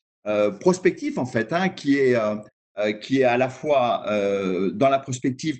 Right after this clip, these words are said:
et, euh, dans l'évolution de l'économie, que vous avez, euh, vous êtes diplômé d'économie, que vous êtes passé, euh, par la rédaction de L'Expansion, de La Vie Financière, de C B News, que vous êtes, euh, franco-britannique aussi, ce qui pourra nous donner aussi votre éclairage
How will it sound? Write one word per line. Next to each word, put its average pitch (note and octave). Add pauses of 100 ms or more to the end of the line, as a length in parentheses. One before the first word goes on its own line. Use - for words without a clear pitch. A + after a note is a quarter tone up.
et, E3+
euh, A#2+
dans C3+
l'évolution B2+
de B2+
l'économie, C#3
que A3+
vous D#3
avez, D3
euh, A2+ (420)
vous A#2+
êtes B2+
diplômé D3+
d'économie, C#3+
que G3
vous D3+
êtes C3
passé, D3
euh, A#2
par B2
la A#2+
rédaction A#2
de A2+
L'Expansion, G#3+ (380)
de A#2
La A#2
Vie D3
Financière, F#3
de A#2+
C F3
B F3
News, G#3+ (400)
que A3
vous F3+
êtes, D#3
euh, B2+
franco-britannique B2
aussi, F3+
ce -
qui -
pourra A2
nous A2
donner A2+
aussi A2+
votre G#2+
éclairage A2